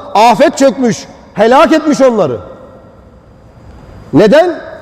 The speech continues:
Toplu bir isyandan dolayı mı? Hiç iyi yok muydu aralarında? Olmaz olur mu ya? Aradaki bazı yamuklar yüzünden başına geldi onlar. O yüzden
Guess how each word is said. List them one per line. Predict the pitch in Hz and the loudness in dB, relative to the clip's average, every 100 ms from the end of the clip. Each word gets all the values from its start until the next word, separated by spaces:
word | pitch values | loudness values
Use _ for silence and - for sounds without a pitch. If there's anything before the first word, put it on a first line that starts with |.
| - - | -20 -4
Toplu | 233 247 269 320 | 0 0 0 0
bir | 277 | 0
isyandan | 226 240 247 254 349 | 0 2 2 2 2
dolayı | 392 349 269 | 2 4 4
mı? | 208 | 2
Hiç | 269 - | 0 -2
iyi | 262 269 | 0 2
yok | 285 359 | 2 0
muydu | 370 359 | 0 2
aralarında? | 311 269 226 202 180 147 104 - - - - | 2 2 2 0 0 -2 -4 -12 -20 -12 -6
Olmaz | 180 240 254 | -2 0 0
olur | 285 370 | 0 -2
mu | 359 | -4
ya? | 285 285 311 - - - - - - - | -6 -6 -10 -20 -20 -20 -20 -20 -14 -2
Aradaki | 156 196 170 208 - 320 156 | 0 2 2 0 0 -2 0
bazı | 190 254 285 196 220 | 2 2 2 0 0
yamuklar | 190 214 233 226 262 349 | 0 0 -2 0 2 2
yüzünden | 330 247 269 262 240 | 2 0 0 0 -2
başına | 226 220 220 | -2 -2 0
geldi | 202 190 175 | 0 0 0
onlar. | 156 120 95 - - - - - - - - - - - - - - - - - - - - - - - - - - - - - - - - - - 131 | -2 -4 -10 -18 -20 -20 -20 -20 -20 -20 -20 -20 -20 -20 -20 -20 -20 -20 -20 -20 -20 -20 -18 -18 -18 -20 -20 -20 -20 -20 -20 -20 -18 -18 -18 -20 -6 0
O | 175 | 2
yüzden | 262 247 202 | 2 2 0